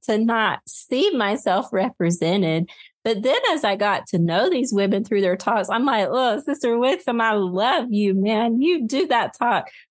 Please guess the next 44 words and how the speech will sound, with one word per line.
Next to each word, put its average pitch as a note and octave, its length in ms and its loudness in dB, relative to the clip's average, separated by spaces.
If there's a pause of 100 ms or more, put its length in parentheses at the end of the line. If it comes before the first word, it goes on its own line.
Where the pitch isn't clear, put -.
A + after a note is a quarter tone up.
(120)
Uh, F#3 420 0
Sister C4+ 400 0
Dot, B3 240 0
like B3+ 160 -2
I B3 80 0
said, A#3+ 240 -2
these C4+ 180 0
are C#4 120 2
the A3+ 80 2
people, A#3 340 0 (320)
uh, F#3 80 4 (220)
like, F#3 280 0
ironically, F3 540 0
that E3+ 160 0
I F3 100 0
value F#3 360 0
the F#3 120 -2
most F3 460 0
because F#3 360 -2
they E3+ 120 -2
did A3+ 260 -2
so G3+ 160 0
much F#3+ 360 0
around, F#3 640 0 (440)
uh, E3 320 0
relationships. F3+ 1000 0 (220)
They, F#3+ 260 0
in G#3+ 300 0
their F#3 220 0
way, F#3+ 580 0 (400)
uh, D3+ 380 0 (100)
expounded F#3 800 0
on F#3+ 340 0
the F#3 100 0
doctrine A3+ 560 -2
in G#3 140 0
pretty F#3 380 0
powerful E3+ 640 -2
ways. D3+ 280 2
They D#3+ 120 0
moved G3+ 320 2
us G3+ 160 0
toward F3+ 380 0
this, E3+ 280 0